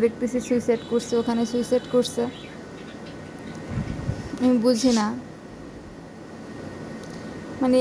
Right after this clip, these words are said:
এদের এই সমস্ত মরার বুদ্ধি কে দেয়?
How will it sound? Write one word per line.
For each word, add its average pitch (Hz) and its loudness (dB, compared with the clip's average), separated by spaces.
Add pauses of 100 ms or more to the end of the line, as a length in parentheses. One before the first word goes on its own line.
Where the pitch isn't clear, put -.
এদের 254 8 (100)
এই 247 6
সমস্ত 254 0 (200)
মরার 226 2
বুদ্ধি 233 2 (100)
কে 226 6 (100)
দেয়? 220 4